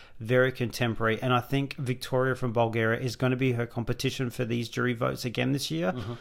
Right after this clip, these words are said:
Speaker 1: And from what I heard from Bulgaria, this is better.
Speaker 2: Yeah.
Speaker 1: Well, last year, Victoria was probably arguably better.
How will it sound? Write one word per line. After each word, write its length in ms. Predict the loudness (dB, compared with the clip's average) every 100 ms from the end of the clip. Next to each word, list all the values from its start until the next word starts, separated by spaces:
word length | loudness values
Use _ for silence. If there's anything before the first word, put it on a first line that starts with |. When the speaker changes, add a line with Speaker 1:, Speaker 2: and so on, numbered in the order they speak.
| -10
Speaker 1:
And 80 | -2
from 120 | 2 4
what 140 | 6
I 60 | 6
heard 180 | 4
from 120 | 4 4
Bulgaria, 540 | 4 4 2 2 -2 0
this 240 | 2 4
is 80 | 2
better. 360 | 0 0 0 -6 -8
Speaker 2:
Yeah. 200 | -4 -4 2
Speaker 1:
Well, 140 | 6
last 320 | 8 8 6 2
year, 100 | 0
Victoria 580 | -2 0 6 6 6
was 160 | 0 -2
probably 420 | 0 0 0 -2
arguably 520 | 2 2 0 -4 -6 -2
better. 260 | -2 -2